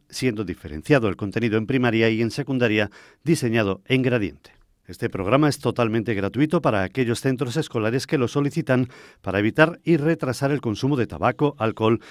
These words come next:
y otras drogas en menores, valorando alternativas de ocio y tiempo libre, así como controlar, gestionar y liderar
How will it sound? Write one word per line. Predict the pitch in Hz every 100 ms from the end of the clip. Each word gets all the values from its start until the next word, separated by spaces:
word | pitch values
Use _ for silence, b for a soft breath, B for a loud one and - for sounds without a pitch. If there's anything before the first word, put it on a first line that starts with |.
| B -
y | 101
otras | 101 104 98
drogas | 98 92 98 117
en |
menores, | 104 120 135 117 - B B B
valorando | 92 78 95 139 123
alternativas | 107 107 92 95 147 123
de | 107
ocio | 156 - 156
y |
tiempo | 147 143 143 131
libre, | 120 127 165 B B
así | - 90 120
como | 131 110
controlar, | 98 78 78 101 165
gestionar | - 135 - 110 131 -
y | 131
liderar | 151 123 123 123